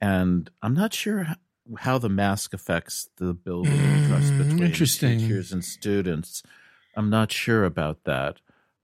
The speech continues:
Speaker 1: Uh, I just don't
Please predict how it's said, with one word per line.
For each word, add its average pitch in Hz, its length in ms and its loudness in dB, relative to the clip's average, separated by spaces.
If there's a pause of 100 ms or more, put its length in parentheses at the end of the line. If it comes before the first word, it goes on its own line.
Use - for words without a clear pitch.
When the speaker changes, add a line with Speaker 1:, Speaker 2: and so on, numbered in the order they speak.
Speaker 1:
Uh, 85 400 -4 (1080)
I 87 920 -4 (1500)
just - 280 -2
don't 123 240 0